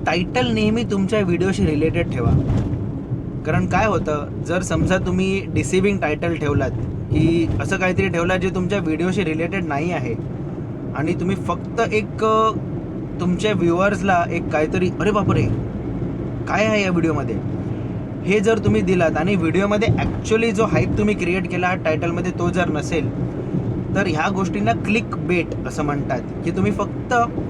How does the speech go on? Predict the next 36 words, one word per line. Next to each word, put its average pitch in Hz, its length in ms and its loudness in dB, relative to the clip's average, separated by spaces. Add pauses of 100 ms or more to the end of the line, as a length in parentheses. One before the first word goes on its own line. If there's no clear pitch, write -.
तुमचा 190 280 0
व्हिडिओ 190 320 2
क्लिक 226 340 -2 (120)
करण्यासाठी 214 500 0
एक 220 200 2 (680)
असा 220 180 2
वेगळाच 185 460 2
काहीतरी 208 300 0
थंबनेल 180 440 0
टाकलाय 190 260 0
किंवा 190 180 0
वेगळाच 165 380 0
काहीतरी 170 280 0
टायटल 156 400 0
टाकलाय. 120 300 -4 (640)
ह्याच्याने 233 340 0
काय 220 120 2
होणार, 190 220 0
सुरुवातीला 185 560 2
तुम्हाला 180 300 0
खूप 180 180 -2
चांगले 175 340 0
व्ह्यूज 160 260 2
मिळणार, 123 300 -2 (600)
पण 202 120 2 (120)
in 214 160 2
the 247 100 4
long 190 340 4
run 202 240 2
तुमचे 175 240 0
जे 190 140 -2
व्ह्युअर्स 175 460 2
आहेत 165 180 2
त्यांचा 156 460 2
तुमच्यावरनं 175 720 0
एक 180 140 -2